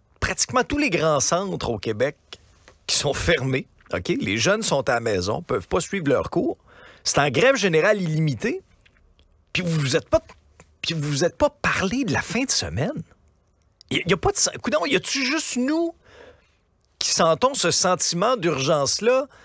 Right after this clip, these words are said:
dans cette négociation ? Ils vont nous traîner ça jusqu'à quand, la grève générale illimitée dans les écoles, jusqu'à Noël ?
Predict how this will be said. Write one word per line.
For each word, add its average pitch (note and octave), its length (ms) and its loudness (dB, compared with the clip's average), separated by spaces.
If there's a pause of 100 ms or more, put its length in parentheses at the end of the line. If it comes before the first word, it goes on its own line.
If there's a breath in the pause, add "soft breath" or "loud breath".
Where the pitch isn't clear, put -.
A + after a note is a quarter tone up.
(100)
dans D3+ 180 2
cette - 220 0
négociation ? D#3+ 960 0 (320 loud breath)
Ils D3+ 100 0
vont A3 140 6
nous C4 140 0
traîner B3 340 2
ça D4+ 180 2
jusqu'à A3 380 0
quand, D#4 320 4
la E3 100 4
grève D#3+ 220 4
générale D3 480 2
illimitée D3+ 540 -2
dans A#3 100 0
les C3+ 160 0
écoles, A3+ 320 4
jusqu'à E3 260 2
Noël ? E3 480 4